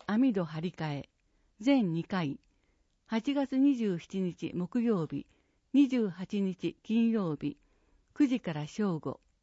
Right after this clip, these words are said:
高齢者就労支援センター。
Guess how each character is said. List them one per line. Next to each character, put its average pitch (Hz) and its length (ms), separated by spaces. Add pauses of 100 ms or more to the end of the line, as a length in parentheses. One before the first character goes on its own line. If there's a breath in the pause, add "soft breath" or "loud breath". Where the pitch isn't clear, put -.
(840)
高 277 260
齢 262 220
者 175 180
就 226 340
労 226 240
支 202 220
援 202 180
セ 202 160
ン 165 100
タ - 140
ー。 135 220